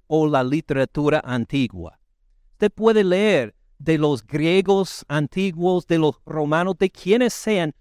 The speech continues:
nunca jamás va a encontrar una semana descrita en tanto detalle, una semana descrita y explicada y comentada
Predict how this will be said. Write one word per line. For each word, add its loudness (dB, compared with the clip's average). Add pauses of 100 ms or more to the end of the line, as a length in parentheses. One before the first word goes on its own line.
(120)
nunca -4
jamás 0 (260)
va 2
a 0
encontrar -2 (260)
una 0
semana 0
descrita -4 (260)
en -6
tanto -2
detalle, -2 (300)
una 2
semana 0
descrita -2
y -6
explicada -2
y -6
comentada -2